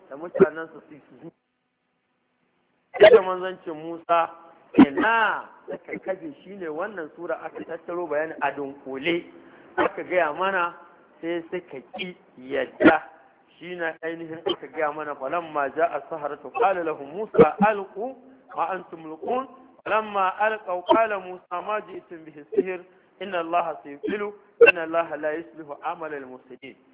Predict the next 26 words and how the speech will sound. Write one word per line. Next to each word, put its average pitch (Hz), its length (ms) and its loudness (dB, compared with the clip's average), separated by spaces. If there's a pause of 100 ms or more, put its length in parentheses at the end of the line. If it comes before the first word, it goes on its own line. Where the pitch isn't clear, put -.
(240)
ويحق 143 640 -8
الله 180 520 2
الحق - 440 -14
بكلماته 165 1040 -2 (380)
ولو 160 200 -2
كره 151 300 -4
المجرمون." 123 440 -16 (520)
Kun 190 120 6
gane 202 320 0
da 143 80 -12
kyau. 139 200 -16 (420)
Kaga 190 300 2
a 185 80 2
dunkule, 175 640 -8 (380)
in 180 100 -6
ka 190 180 0
tattaro 190 520 -6
waɗancan 165 440 -10
ayan 175 300 0
sannan 156 240 -10
za 160 120 0
ka 147 120 -18
gama 143 260 -10
fahimtar 143 380 -12
waɗannan, 151 500 -4 (520)
cewa 165 500 0